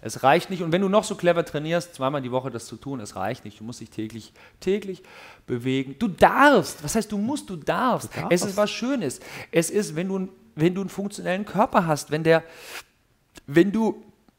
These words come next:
Speaker 1: tanzen kannst, wenn du springen kannst, wenn du rennen kannst, wenn du klettern kannst, es macht doch alles so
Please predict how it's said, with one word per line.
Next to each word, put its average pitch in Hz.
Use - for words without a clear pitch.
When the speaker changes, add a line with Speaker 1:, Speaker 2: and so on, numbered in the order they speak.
Speaker 1:
tanzen 226
kannst, 139
wenn 160
du 214
springen 247
kannst, 170
wenn 190
du 202
rennen 220
kannst, 160
wenn 185
du 190
klettern 208
kannst, 156
es 165
macht 175
doch -
alles 196
so 214